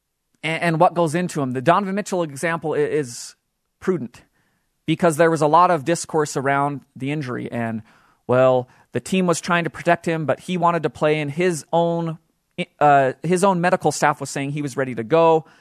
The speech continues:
and fans want him to play, but is it worth risking the future of the franchise? There's all these things that go into something like that. So, uh, a quote from Sam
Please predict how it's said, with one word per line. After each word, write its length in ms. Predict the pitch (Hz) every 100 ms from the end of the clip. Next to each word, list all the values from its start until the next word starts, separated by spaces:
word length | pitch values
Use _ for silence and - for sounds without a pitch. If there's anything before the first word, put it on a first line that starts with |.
| _ _ _
and 180 | 123 123
fans 340 | - 196 190
want 200 | 175 175
him 80 | 175
to 60 | 160
play, 500 | - 170 165 165 156
but 280 | 131 139
is 120 | 156 135
it 80 |
worth 240 | 147 156 -
risking 320 | 160 - 147
the 60 | 139
future 280 | 156 151
of 60 | 139
the 60 | 123
franchise? 460 | - 160 165 160
There's 140 | 143 127
all 240 | 165 180
these 180 | 180 -
things 220 | 180 170
that 100 | 165
go 200 | 139 147
into 240 | 147 147
something 340 | 135 139 120 127
like 160 | 127
that. 320 | - 185 - _ _ _ _ _ _ _ _
So, 300 | - 214 202
uh, 280 | - 185 170
a 60 | 185
quote 360 | - 220 226
from 280 | - 214 190
Sam 360 | 185 208 196